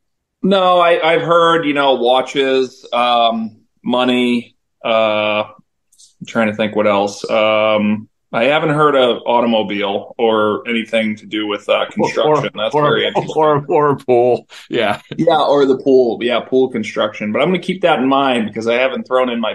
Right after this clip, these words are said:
Speaker 1: papers yet to, uh, see the ship off out into the ocean. You know what I mean?
Speaker 2: I like
Speaker 1: So,
Speaker 2: it.
Speaker 1: uh, so, uh, yeah, I think Joe is going up the right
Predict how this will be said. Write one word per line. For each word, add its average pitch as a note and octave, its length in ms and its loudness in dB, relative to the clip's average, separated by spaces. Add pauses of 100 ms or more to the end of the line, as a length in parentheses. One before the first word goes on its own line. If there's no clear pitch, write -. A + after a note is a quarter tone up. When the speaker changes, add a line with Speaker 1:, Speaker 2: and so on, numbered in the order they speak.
Speaker 1:
papers A2+ 400 -4
yet G#2 280 -4
to, G#2+ 280 -6
uh, G2+ 200 0
see A#2+ 200 -6
the A2 260 -6
ship - 360 -4
off A2 260 0
out A2 180 0
into A2 160 -4
the G#2 200 -2
ocean. A2+ 340 -2
You G2+ 80 -6
know G#2+ 80 -6
what A2 80 -4
I A2 60 -4
mean? A2+ 280 -4 (300)
Speaker 2:
I A2+ 60 0
like B2+ 220 0
Speaker 1:
So, A#2+ 300 2
Speaker 2:
it. A#2 40 4
Speaker 1:
uh, - 220 0 (880)
so, B2+ 320 2
uh, A#2+ 380 0 (300)
yeah, D3+ 140 2
I C#3 160 2
think F#3+ 200 -2
Joe E3 300 4
is B2 80 -2
going C#3 240 4
up C3 120 0
the B2 80 -2
right A#2+ 400 0